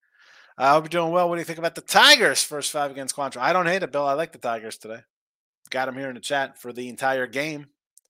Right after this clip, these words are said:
You're playing good. Let's go. Why wouldn't you want the Tigers today? Plus money at home. No way Cleveland gets swept, right? Cleveland's really good.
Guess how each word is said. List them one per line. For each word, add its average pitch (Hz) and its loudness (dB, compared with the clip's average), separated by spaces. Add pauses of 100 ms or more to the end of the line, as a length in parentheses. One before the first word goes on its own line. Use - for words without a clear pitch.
(2750)
You're 156 -4
playing 196 2
good. 196 2 (960)
Let's 170 -4
go. 185 -2 (800)
Why 135 -2
wouldn't 160 -4
you 151 -12
want 151 -8
the 143 -16
Tigers 139 -8
today? 95 -20 (1500)
Plus 156 0
money 151 -4
at 135 -2
home. 127 -4 (800)
No 175 0
way 208 6
Cleveland 180 0
gets 147 -2
swept, 202 -2
right? 185 -2
Cleveland's 185 -6
really 185 -4
good. 185 -4